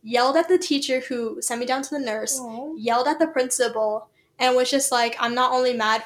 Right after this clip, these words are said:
Speaker 1: for myself and this team," because she had to rework
Speaker 2: Mm-hmm.
Speaker 1: everything. She was like, "I'm very upset for you because you don't deserve this."
Speaker 2: Yeah.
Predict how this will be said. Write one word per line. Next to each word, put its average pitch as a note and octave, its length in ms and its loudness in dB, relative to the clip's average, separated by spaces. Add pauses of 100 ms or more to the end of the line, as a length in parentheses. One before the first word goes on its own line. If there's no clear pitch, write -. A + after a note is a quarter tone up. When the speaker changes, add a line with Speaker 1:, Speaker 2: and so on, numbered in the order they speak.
Speaker 1:
for A3+ 140 -2
myself A3 460 -2
and A3+ 100 -6
this G#3+ 140 -6
team," B3+ 400 -6
because A#3 220 -12
she - 140 -2
had D4 100 0
to B3+ 60 -2
rework A3 500 -4 (440)
Speaker 2:
Mm-hmm. A#3+ 140 0
Speaker 1:
everything. A3 460 -2 (560)
She - 120 -2
was C4 80 0
like, B3 160 2
"I'm A#3+ 280 0 (100)
very A#3+ 320 2
upset A#3 320 -4
for A3+ 80 -2
you A3 300 -6
because A3+ 340 -6
you A3+ 80 -6
don't A3 200 -6
deserve A3 340 -6
this." A#3 400 -4
Speaker 2:
Yeah. G#3+ 380 0